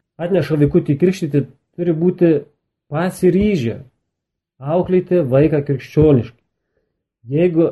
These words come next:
yra abejojama, reiškiasi, kad, vat, ar tikėti, ar netikėti, ar mano galioja tas krikštas, ar ne, iš tikrųjų, tai čia yra auklėjimo krikščioniškos spragos, brangieji. Tai labai gaila, kad, e, tėveliai ar krikšto tėvai, kurie prisėmė pareigą, atnešė krikštyti,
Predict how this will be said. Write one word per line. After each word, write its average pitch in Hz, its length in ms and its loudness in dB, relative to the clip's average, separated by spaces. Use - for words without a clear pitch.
yra 151 260 2
abejojama, 143 800 4
reiškiasi, 135 480 -2
kad, 131 180 -4
vat, 135 220 -4
ar 139 160 0
tikėti, 143 400 -2
ar 139 160 2
netikėti, 143 480 0
ar 131 160 2
mano 131 240 2
galioja 143 460 4
tas 135 180 0
krikštas, 135 400 -2
ar 120 160 -4
ne, 135 220 -2
iš 135 100 -12
tikrųjų, 131 380 -6
tai 147 180 0
čia 151 240 -2
yra 139 400 2
auklėjimo 135 560 2
krikščioniškos 120 720 0
spragos, 147 480 0
brangieji. 117 640 0
Tai 135 180 -8
labai 139 380 4
gaila, 135 420 4
kad, 131 240 -2
e, 131 140 -2
tėveliai 139 500 0
ar 123 80 -4
krikšto 143 320 -2
tėvai, 131 380 2
kurie 127 260 0
prisėmė 139 480 2
pareigą, 135 400 4
atnešė 135 400 0
krikštyti, 139 560 -4